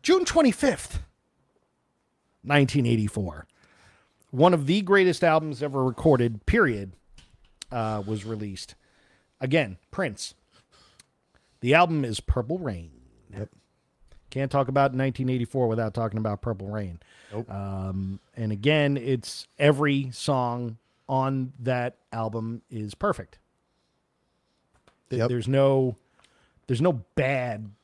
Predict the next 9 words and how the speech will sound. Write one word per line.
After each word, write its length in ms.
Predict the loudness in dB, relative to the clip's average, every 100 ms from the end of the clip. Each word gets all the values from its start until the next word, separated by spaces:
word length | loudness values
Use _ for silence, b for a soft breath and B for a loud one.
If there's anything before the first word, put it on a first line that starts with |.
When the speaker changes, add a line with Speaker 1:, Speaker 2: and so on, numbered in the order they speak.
| _
Speaker 1:
<laughs> 240 | _ -18
songs 800 | -6 -2 0 -2 -6 -10 -8 0
on 160 | 2 2
that 160 | 0
album. 420 | 0 -2 -4 -6 -8 b b b -4
The 60 |
movie 320 | 0 0 0
was 340 | 2 2 0 -8 _ _ _ _ _ _ _ _ _ -12
okay. 320 | -10 -10